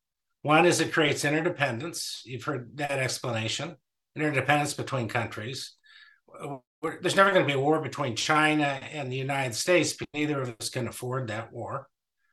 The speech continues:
Our economies are dependent, interdependent with one another. The second reason is international trade builds interaction between people.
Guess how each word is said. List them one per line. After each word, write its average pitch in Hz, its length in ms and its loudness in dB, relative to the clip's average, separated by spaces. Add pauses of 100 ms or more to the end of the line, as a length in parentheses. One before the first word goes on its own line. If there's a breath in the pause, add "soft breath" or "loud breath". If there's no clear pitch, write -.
(160)
Our 123 80 2
economies 131 500 0
are 120 80 -4
dependent, 135 480 -4 (140)
interdependent 135 540 -2
with 107 120 -10
one 104 140 -6
another. 101 300 -12 (920)
The - 80 -2
second 214 360 6
reason 147 360 4
is 135 420 0
international 160 640 2
trade 180 440 2
builds 127 380 -6
interaction 131 600 2
between 101 400 -4
people. - 440 -6